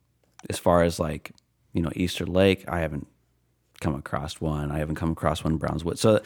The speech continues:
there's certainly, there's downstream impacts to all that. And so that, that kinda getting ahead of some-, myself as far as what projects I'm working on. Um, right now it's been birds of prey recently.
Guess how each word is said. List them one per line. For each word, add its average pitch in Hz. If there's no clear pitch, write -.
there's 117
certainly, 160
there's 110
downstream 101
impacts 76
to -
all 73
that. -
And 87
so 101
that, 98
that 101
kinda 110
getting 90
ahead 87
of 87
some-, -
myself 82
as 82
far 78
as 78
what 85
projects 90
I'm 80
working 80
on. 80
Um, 85
right 110
now 98
it's 92
been 82
birds 92
of -
prey 82
recently. 80